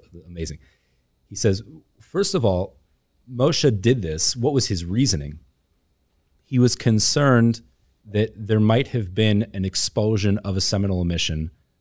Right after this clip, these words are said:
from a woman, from previously when she had been with her husband. And Hashem wasn't concerned about that, but Moshe was. And the reason Hashem wasn't concerned about it is because we have a principle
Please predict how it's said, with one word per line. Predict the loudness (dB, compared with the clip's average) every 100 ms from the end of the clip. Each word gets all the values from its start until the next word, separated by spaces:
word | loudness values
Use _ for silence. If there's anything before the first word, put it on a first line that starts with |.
| _
from | -4 0
a |
woman, | 0 -2 -6 -16 _
from | -8 -8
previously | -4 -4 -2 -4
when | -6
she | -6
had | -6
been | -6
with | -6
her | -8
husband. | -8 -10 -16 -20 _ _ _ _ _ _
And | -2 0
Hashem | 0 0 2 2
wasn't | 0 0 -2
concerned | -2 -2 -4
about | -8 -12
that, | -16 -20 _ _ _ _
but | 0
Moshe | 2 2 0
was. | -2 -8 -14 -16 _ _ _ _ _ _ _ _ _ _ _ _ 2
And | 4
the |
reason | 4 2 0
Hashem | 2 2 4
wasn't | 2 0 -4
concerned | -6 -4 -6
about | -6 -8 -8
it | -10 _ _ _ _ _
is | -10 -6
because | -4 0 0 0 -6 -10 _ _ _ _ _
we | -10 -4
have | -2 -4
a |
principle | -4 -4 -2 -2 -2 -2 -6